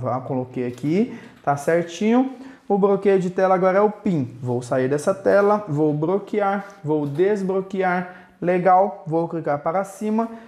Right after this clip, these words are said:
e agora eu tenho que saber ele. Se eu clicar aqui, ó, e fizer errado e clicar no vedinho, ele diz que o pin está incorreto. Então eu tenho que fazer certinho. Um, dois, três, quatro, cinco, seis. Clico para frente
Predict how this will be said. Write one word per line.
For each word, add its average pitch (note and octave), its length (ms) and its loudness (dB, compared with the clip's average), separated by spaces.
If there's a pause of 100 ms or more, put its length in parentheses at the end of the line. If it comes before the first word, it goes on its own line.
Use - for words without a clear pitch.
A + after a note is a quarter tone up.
(120)
e A3 40 0
agora F#3 240 4
eu F#3 40 0
tenho F#3 200 -2
que F#3 80 -10
saber G3 420 0
ele. F3 400 4
Se - 180 -4
eu A3 80 4
clicar G#3 380 2
aqui, F3 300 0
ó, F#2+ 140 2 (260)
e D3+ 40 -6
fizer C3+ 440 -2
errado C3+ 440 4
e B2+ 60 -2
clicar B2 340 -6
no B2+ 80 -4
vedinho, C3 640 -4
ele D3 200 -2
diz E3+ 240 -2
que G3 100 -4
o F3+ 40 -2
pin F3 240 -4
está F3 260 -4
incorreto. F3+ 580 0 (100)
Então A#2 120 -8
eu A#2 40 -6
tenho A#2+ 220 -6
que - 60 -12
fazer B2+ 280 -2
certinho. F3+ 640 0 (440)
Um, C#3+ 180 2
dois, D3+ 240 4
três, F#3 380 0
quatro, D#3 400 2
cinco, E3 320 -8
seis. G#3 580 -2 (460)
Clico G3 220 0
para F3+ 280 2
frente F#3 580 -4